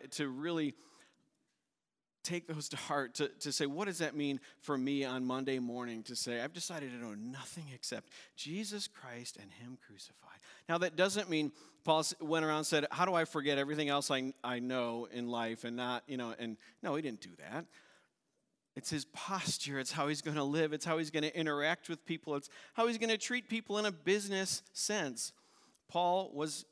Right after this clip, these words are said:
a tent maker and continued to do that at times, and people think in Corinth,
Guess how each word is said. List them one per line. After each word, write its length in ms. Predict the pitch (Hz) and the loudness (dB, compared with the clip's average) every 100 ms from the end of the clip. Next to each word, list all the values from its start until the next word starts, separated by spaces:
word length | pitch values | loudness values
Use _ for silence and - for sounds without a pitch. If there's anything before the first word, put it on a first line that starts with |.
| _ _ | _ _
a 140 | 147 143 | 0 0
tent 460 | - 175 190 190 - | 0 2 0 -2 -4
maker 600 | 143 185 - 120 139 175 - | 0 2 0 -4 -6 -6 -6
and 220 | 135 139 | -4 -4
continued 500 | - 143 180 180 170 | -4 -2 -2 -2 -2
to 100 | 151 | -4
do 240 | 135 156 151 | -2 0 4
that 180 | 139 | 4
at 160 | 139 - | 2 0
times, 360 | 139 127 151 143 | -2 0 -2 -4
and 80 | |
people 200 | 151 151 | -6 -4
think 160 | 143 143 | -4 -2
in 140 | 131 | -6
Corinth, 440 | - 190 151 131 | -4 0 0 0